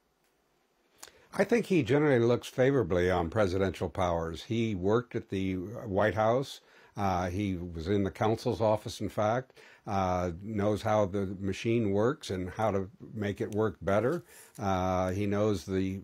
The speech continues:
restrictions that are on it. And his court has generally been very presidential, uh, power pro, uh, and favorable. So I think that, uh, but this is a different issue. This is really the responsibility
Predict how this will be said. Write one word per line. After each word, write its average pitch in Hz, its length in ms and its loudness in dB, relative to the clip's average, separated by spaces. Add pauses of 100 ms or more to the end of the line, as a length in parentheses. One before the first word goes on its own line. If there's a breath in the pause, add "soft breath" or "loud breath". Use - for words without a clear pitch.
restrictions 123 640 -2
that 110 140 0
are 110 160 2
on 110 180 2
it. 151 140 -4 (400 loud breath)
And 135 160 0
his 208 240 2
court 151 340 2
has 120 240 0
generally 110 560 2
been 95 260 -2
very 101 280 2
presidential, 101 960 -2 (200)
uh, 92 180 -4
power 101 520 0 (180)
pro, 92 520 0 (360 loud breath)
uh, 101 220 0
and 98 180 0
favorable. 95 580 0
So 101 460 0 (260 loud breath)
I 107 140 2
think 127 320 0
that, 110 160 -2 (200)
uh, - 340 -8
but 113 240 -4
this 233 200 2
is 170 120 -2
a 156 60 6
different 143 340 2
issue. 95 420 -2 (300 loud breath)
This 147 200 -2
is 131 140 2
really 127 380 2
the 95 220 -2
responsibility 95 1300 -2